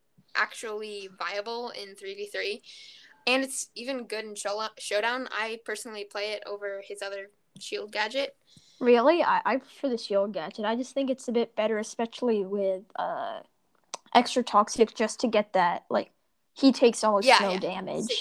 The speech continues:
Speaker 1: he takes, like, fifty-five percent less damage or something. Uh, but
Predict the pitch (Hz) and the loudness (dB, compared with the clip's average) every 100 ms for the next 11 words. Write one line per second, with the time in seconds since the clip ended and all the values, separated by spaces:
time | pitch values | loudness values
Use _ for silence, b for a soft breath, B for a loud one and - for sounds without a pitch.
0 | - 247 294 - 294 - 233 247 240 208 | -8 -10 -10 -8 -10 -10 -10 -10 -4 -4
1 | 214 226 226 - - - 170 117 226 - | -4 -12 -14 -12 -14 -16 -18 -18 -18 -18
2 | 226 208 220 233 _ _ _ _ _ _ | -18 -18 -18 -20 _ _ _ _ _ _
3 | _ _ _ _ _ _ _ _ _ _ | _ _ _ _ _ _ _ _ _ _
4 | _ _ - - 226 220 240 | _ _ -20 -4 0 4 4